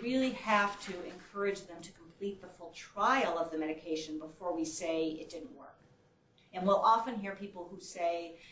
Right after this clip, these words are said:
"You know, I tried this, that, and the other thing, and it didn't work." And when we ask them how long they took it, "Well, I took it for two days,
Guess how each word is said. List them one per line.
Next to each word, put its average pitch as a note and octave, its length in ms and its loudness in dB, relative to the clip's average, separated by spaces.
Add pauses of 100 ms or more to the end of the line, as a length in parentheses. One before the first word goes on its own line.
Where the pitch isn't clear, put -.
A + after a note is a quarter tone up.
"You A#3 80 -6
know, G3+ 80 2
I F3+ 80 4
tried D#3+ 280 -2
this, C#4 200 0
that, G3 260 2
and F#3+ 100 -8
the F#3+ 60 -4
other G3 180 -4
thing, D3+ 380 -12
and E3 80 -14
it E3 80 -14
didn't E3+ 200 -10
work." D#3+ 240 -6
And E3 100 -16
when F3 100 -12
we F#3+ 80 2
ask G#3 220 0
them F#3 100 -10
how F3 140 0
long E3+ 180 -4
they E3 100 -12
took C4 160 -6
it, - 160 -8 (200)
"Well, D#4 120 6
I C4+ 80 6
took D#4 160 -2
it D4 80 0
for A#3 100 -4
two A3 160 -4
days, - 580 -4